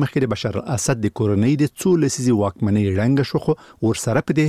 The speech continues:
هیواد کې د ښځو او همدارنګه د لږکیو د حقونو په اړه اندېښنې راپورته شوې دي. د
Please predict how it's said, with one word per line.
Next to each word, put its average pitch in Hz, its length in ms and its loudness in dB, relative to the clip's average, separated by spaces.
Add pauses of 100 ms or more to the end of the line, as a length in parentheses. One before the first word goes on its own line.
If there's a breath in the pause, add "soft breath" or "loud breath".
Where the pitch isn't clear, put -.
هیواد 147 240 0
کې 156 100 -2
د - 140 -6
ښځو 147 260 2
او 139 160 0
همدارنګه 113 500 0
د 101 160 2
لږکیو 120 480 0
د 123 140 0
حقونو - 340 -2
په 95 120 -2
اړه 104 200 -2
اندېښنې 101 440 0
راپورته 110 400 -2
شوې 110 280 2
دي. 143 80 0 (540 soft breath)
د 127 100 4